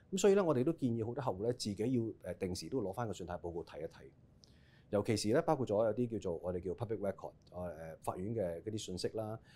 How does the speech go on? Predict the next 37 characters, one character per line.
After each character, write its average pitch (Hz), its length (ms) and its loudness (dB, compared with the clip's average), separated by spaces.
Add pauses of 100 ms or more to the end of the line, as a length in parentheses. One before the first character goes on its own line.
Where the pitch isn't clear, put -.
(160)
或 110 80 2
者 143 120 4
甚 123 180 0
至 113 140 -2
睇 113 180 -2
一 - 20 0
睇 120 120 -2
有 113 100 2
冇 101 160 0
啲 131 240 -2
資 156 160 0
料 127 80 2
係 120 100 0
有 85 180 -2
啲 107 120 -6
錯 - 60 -14 (160)
誤。 71 40 -10 (300)
啊， 87 180 -10
機 208 140 10
會 135 140 6
錯 117 200 0
誤 87 120 -2
係， 92 80 -2
誒， 87 40 -4 (120)
誒， 87 420 -8
係 87 300 -4
好 95 160 -6
少 82 140 -2
嘅， 92 200 -2
不 151 80 2
過 117 140 2
都 139 100 -4
有 92 160 2
機 120 140 0
會 98 120 -2
發 78 140 -10
生。 82 180 -8